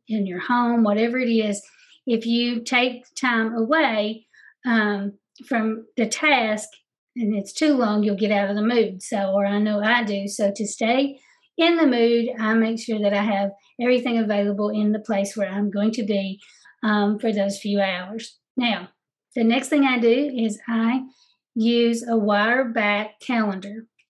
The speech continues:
planner for the coming year. So I like the wire book, the wire back just 'cause it's easy to fold back and easy to turn to.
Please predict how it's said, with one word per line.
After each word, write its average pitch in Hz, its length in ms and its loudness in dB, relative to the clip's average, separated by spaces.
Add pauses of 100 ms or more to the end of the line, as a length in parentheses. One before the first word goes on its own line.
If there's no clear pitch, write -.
(280)
planner 202 560 -4
for 233 120 -2
the 208 100 -4
coming 208 340 0
year. 185 240 -8 (640)
So 269 480 0 (500)
I 233 260 4
like 233 220 2
the 311 100 4
wire 240 260 2
book, 233 220 -2 (100)
the 240 400 -4
wire 220 280 2
back 208 220 0
just 208 180 -4
'cause 214 120 -2
it's 214 180 -2
easy 202 280 0
to 202 120 0
fold 196 260 0
back 202 300 0
and 202 100 -2
easy 190 280 -4
to 196 100 -6
turn 214 320 -2
to. 294 320 4